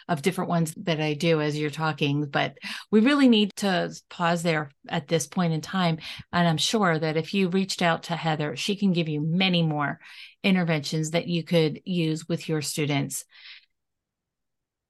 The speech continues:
Before we close, Heather, again, tell us how they can get a hold of you.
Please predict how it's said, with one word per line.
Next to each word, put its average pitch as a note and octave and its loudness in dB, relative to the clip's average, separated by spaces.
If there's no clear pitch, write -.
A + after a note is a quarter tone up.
Before G3+ 2
we B3+ 4
close, G3 0
Heather, G#3 2
again, F3+ 0
tell G#3+ 0
us G#3+ 0
how G#3+ 0
they G#3 2
can A3 0
get A3 0
a G#3+ -2
hold G#3 0
of G#3 -2
you. A#3+ 2